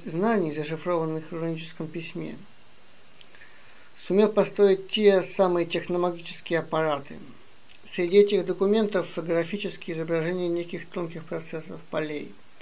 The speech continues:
которые имеют спиралеобразную форму. Сейчас они называются торсионными полями.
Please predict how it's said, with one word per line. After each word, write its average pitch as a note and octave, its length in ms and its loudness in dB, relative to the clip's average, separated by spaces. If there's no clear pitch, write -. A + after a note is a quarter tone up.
которые F#3+ 400 6
имеют F#3+ 400 4
спиралеобразную E3+ 880 2
форму. D3+ 460 -6
Сейчас - 320 -2
они F#3 100 -2
называются E3 880 0
торсионными D#3+ 640 -2
полями. C#3+ 500 -2